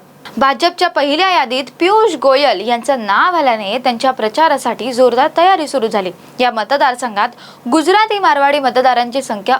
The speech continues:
अधिक असल्याने त्याचा फायदा भाजपच्या उमेदवाराला होऊ शकतो. तर दुसरीकडे भूषण पाटील यांचा फारसा राजकीय दबदबा नसला तरी ठाकरे आणि काँग्रेसचं पाठबळ त्यांना अधिक आहे. पाचवा मतदारसंघ म्हणजे मुंबई उत्तर पश्चिम.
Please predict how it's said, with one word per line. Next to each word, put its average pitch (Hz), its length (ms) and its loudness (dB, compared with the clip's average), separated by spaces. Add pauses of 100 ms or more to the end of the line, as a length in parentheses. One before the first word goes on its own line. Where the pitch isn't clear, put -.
अधिक 254 360 -2
असल्याने 208 420 -4 (320)
त्याचा 233 280 0
फायदा 214 420 0 (300)
भाजपच्या 285 500 0
उमेदवाराला 214 520 0
होऊ 339 280 2
शकतो. - 340 -6 (440)
तर 440 100 2
दुसरीकडे 339 640 2
भूषण 269 400 -2
पाटील 226 420 -2
यांचा 220 300 0
फारसा 311 580 0
राजकीय 330 340 0
दबदबा 254 420 0
नसला 202 460 -2 (340)
तरी 440 220 2
ठाकरे 269 380 -2 (240)
आणि 359 180 -4
काँग्रेसचं 294 560 -2
पाठबळ 220 440 -2 (160)
त्यांना 277 280 0
अधिक 311 320 0
आहे. 208 340 -10 (180)
पाचवा 370 320 0
मतदारसंघ 359 680 0
म्हणजे 294 360 0
मुंबई 311 440 0
उत्तर 277 380 -2
पश्चिम. 247 440 -6